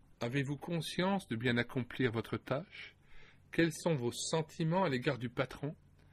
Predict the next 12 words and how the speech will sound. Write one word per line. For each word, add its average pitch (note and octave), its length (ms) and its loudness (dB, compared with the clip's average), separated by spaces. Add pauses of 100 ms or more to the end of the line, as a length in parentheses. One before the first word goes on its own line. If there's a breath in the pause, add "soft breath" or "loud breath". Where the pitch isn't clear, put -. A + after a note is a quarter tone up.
(320 soft breath)
des A#2 160 0
cadres, C#3 480 2 (460 loud breath)
des G2+ 100 -6
collègues ? C#3 640 0 (560 loud breath)
N'y D3 200 4
a-t-il D#3 380 2
rien C3 400 2
à B2+ 60 0
modifier A#2 720 -2 (480 soft breath)
dans C3 140 0
votre A#2 260 -4
comportement ? C3+ 760 -2